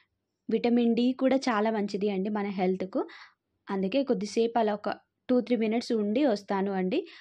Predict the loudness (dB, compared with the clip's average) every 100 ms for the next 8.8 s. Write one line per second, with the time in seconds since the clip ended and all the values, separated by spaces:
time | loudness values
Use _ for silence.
0 | -16 -12 -4 -2 0 0 -2 -2 -2 -2
1 | -2 -2 -2 0 0 -2 -4 -2 -2 -4
2 | -2 -2 -4 -4 -2 -2 -2 -4 -8 -20
3 | -20 -8 -2 0 0 0 2 2 0 2
4 | 2 0 -2 -2 -2 -2 -2 -2 -2 -2
5 | 0 0 0 0 -2 -4 -4 -4 -2 -2
6 | -4 -2 -2 -2 -2 -2 0 0 0 -4
7 | -2 -6 -4 -4 -2 -4 -4 -4 -4 -4
8 | -2 -2 -2 -4 -4 -4 -4 -4